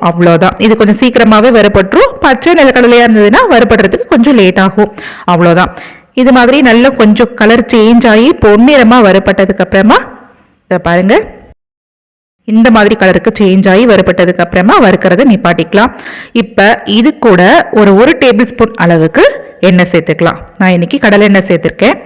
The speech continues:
சேர்த்ததுக்கு அப்புறமா ஒரு அஞ்சு பச்சை மிளகாயை குட்டி குட்டியா கட் பண்ணிட்டு அதையும் இதோட சேர்த்துட்டு ஒரு தடவை கலந்து விட்டுக்கலாம்.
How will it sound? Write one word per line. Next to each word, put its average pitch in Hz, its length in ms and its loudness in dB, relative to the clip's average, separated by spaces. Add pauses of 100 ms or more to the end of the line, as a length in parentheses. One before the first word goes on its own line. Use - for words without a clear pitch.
(360)
சேர்த்ததுக்கு 277 400 0
அப்புறமா 233 300 0 (100)
ஒரு 302 100 2 (100)
அஞ்சு 269 380 2
பச்சை - 340 -4
மிளகாயை 190 460 0 (400)
குட்டி 247 280 -2
குட்டியா 220 240 0 (120)
கட் 160 220 -4
பண்ணிட்டு 180 340 -2
அதையும் 196 380 0
இதோட 180 240 0 (100)
சேர்த்துட்டு 160 380 -4 (480)
ஒரு 302 160 4
தடவை 220 320 2
கலந்து 175 260 -2
விட்டுக்கலாம். 160 400 -4